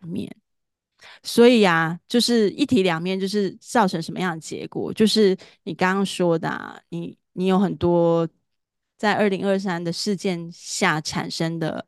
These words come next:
彷徨啊，或是伤痛。可是当你有这个感觉的瞬间呢，其实你也制造了一个另外一体。那另外一体就是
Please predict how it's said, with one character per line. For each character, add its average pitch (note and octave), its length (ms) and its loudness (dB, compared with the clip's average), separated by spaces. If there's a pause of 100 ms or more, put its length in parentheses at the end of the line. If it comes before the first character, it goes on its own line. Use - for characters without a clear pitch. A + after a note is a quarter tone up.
(460)
彷 E3+ 300 -4
徨 F#3 340 2
啊， - 180 -6
或 F#3 180 2
是 F#3 140 0
伤 - 440 -6
痛。 - 380 -6 (400)
可 - 140 -2
是 A3+ 160 2
当 G3+ 340 0 (380)
你 G3 160 2
有 G3+ 120 6
这 G3 140 2
个 G3 100 2
感 D#3+ 300 -6
觉 D#3+ 340 -4 (220)
的 D#3+ 100 0
瞬 E3+ 400 -2
间 E3 280 -4
呢， E3+ 160 -4
其 F3+ 160 -2
实 F3 160 -4
你 F3 140 -4
也 D#3+ 200 -4
制 F#3+ 220 -2
造 E3+ 240 0
了 D#3 100 -4
一 - 160 -8 (100)
个 - 320 -8 (1000)
另 G#3 240 4
外 F#3 120 4
一 F3 100 4
体。 - 420 -12 (260)
那 A#3 220 2
另 A#3 180 4
外 A3 140 2
一 - 20 2
体 - 240 -8
就 F3+ 180 -2
是 E3+ 460 -2